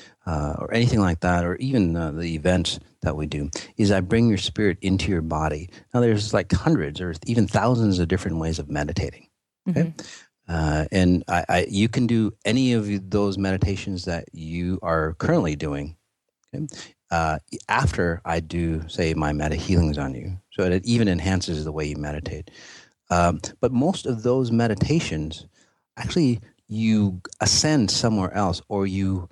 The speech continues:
Speaker 1: your spirit gets disconnected even more and goes into a higher self. So you lose your space. Okay, you lose your spirit connection.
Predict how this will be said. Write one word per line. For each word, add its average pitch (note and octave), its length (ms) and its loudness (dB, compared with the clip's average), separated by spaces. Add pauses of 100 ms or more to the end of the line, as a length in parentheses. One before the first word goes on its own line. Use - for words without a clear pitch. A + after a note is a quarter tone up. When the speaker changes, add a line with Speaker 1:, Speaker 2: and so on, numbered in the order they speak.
(140)
Speaker 1:
your G#2+ 100 0
spirit - 540 0
gets - 240 0
disconnected G2+ 600 0
even F2+ 260 0
more G#2+ 340 2
and E2+ 200 -2
goes F2 420 0
into F2 380 -2
a E2+ 60 -4
higher E2 340 0
self. A#2+ 240 0
So - 140 -2
you F#2 200 4
lose A2 420 4
your E2+ 140 -2
space. - 600 -2 (760)
Okay, D3 220 -4
you F2+ 180 4
lose G2+ 320 4
your F2 80 2
spirit - 480 0
connection. - 580 -2